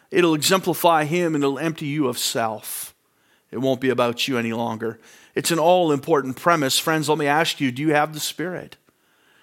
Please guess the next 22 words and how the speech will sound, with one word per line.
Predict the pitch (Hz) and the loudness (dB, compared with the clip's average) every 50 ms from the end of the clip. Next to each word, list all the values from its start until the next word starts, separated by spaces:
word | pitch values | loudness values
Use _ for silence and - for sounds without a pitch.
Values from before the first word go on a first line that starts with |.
| _ _ | _ _
Because | - - 135 120 | -4 -2 -2 0
if | 131 - - | -2 -2 -2
you | 147 127 | -2 -2
have | 110 - 160 180 190 180 160 - | -2 0 2 4 4 4 2 0
him, | - 120 117 117 - 135 143 - _ _ _ _ _ _ _ _ _ _ | -4 -8 -10 -10 -12 -14 -18 -20 _ _ _ _ _ _ _ _ _ _
it'll | - 113 120 117 | -4 -2 -2 0
change | - - - - 147 135 127 117 - | 0 0 0 0 0 -2 -2 -2 -4
your | 123 113 113 | -4 -4 -4
life. | 110 110 110 110 131 151 - - - - - - _ _ _ _ _ _ _ _ _ _ _ _ _ _ _ _ - | -4 -4 -6 -8 -10 -12 -12 -12 -12 -12 -16 -20 _ _ _ _ _ _ _ _ _ _ _ _ _ _ _ _ -2
But | - 107 | 0 2
I | |
want | 180 202 196 - | 4 4 4 2
you | - 175 | 0 2
to | 165 | 2
notice, | 170 175 156 143 - | 2 2 2 2 2
secondly, | - 175 165 165 170 135 127 127 123 117 117 - - _ _ _ _ _ _ _ _ _ _ _ _ _ _ - | 4 2 2 2 -2 -2 0 0 0 0 -2 -8 -14 _ _ _ _ _ _ _ _ _ _ _ _ _ _ 0
in | 175 165 | 2 2
this | 165 151 139 - | 4 2 2 2
passage, | - - 170 170 170 170 - - 135 123 127 | 2 4 4 4 4 2 -2 -4 -6 -6 -6
this | 143 131 | -6 -4
verse | - 156 156 156 151 - - | -2 0 0 0 0 -4 -6
tonight, | - - 139 135 135 135 131 127 120 - | -6 -6 -2 0 2 2 2 2 0 -2